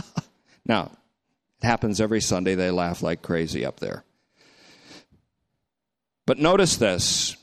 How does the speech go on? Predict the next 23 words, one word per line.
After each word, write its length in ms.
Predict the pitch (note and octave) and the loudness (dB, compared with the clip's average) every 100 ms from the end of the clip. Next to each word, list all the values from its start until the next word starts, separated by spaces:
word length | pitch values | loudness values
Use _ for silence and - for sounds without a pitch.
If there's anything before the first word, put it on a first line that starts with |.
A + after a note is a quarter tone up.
| _ | _
Here's 280 | C#3 C#3+ B2+ | 2 4 2
the 100 | C3 | 2
text. 640 | A#2+ E2 - - - A#2+ - _ _ - | 4 2 -2 -6 -4 -6 -8 _ _ 0
First 220 | F3 F3+ | 0 2
Corinthians 440 | G#3 F#3 E3+ C#3 | 0 2 2 2
fifteen 460 | - D#3+ - D3 C3+ | 2 0 2 0 4
twelve. 320 | - A2+ F#2 | 4 4 2
Again, 500 | F#2+ D#3 D#3 F#2 D2 - _ _ _ _ _ - | 0 2 2 0 -6 -16 _ _ _ _ _ -4
the 100 | A2+ | 2
resurrection 680 | B2+ G3+ A3 A3 G#3 - F3 | 4 4 6 4 4 2 0
of 120 | A#2+ | 0
Jesus 680 | - D3+ A#3 B3 A#3 A#3+ - | 0 2 4 4 2 2 2
from 320 | - G3 G3 | 2 2 2
the 100 | F#3+ | 2
dead 420 | D3+ C#3+ A#2+ B2+ | 4 4 6 4
and 180 | - C#3 | 2 4
the 80 | C#3 | 6
resurrection 600 | D#3 G3 G3+ G3 - D3+ | 6 6 6 4 4 2
of 60 | C#3+ | 4
all 240 | F#3 A3+ | 6 6
humankind 800 | G#3+ A3 G#3 - F3 D3 C#3+ C#3+ | 6 6 2 2 2 4 2 2
cannot 580 | - D3+ D#3 G3+ A3+ - - _ _ - | 4 4 4 4 2 -2 -12 _ _ 0
be 420 | B2 F#3 D#3+ E3 | 6 6 6 4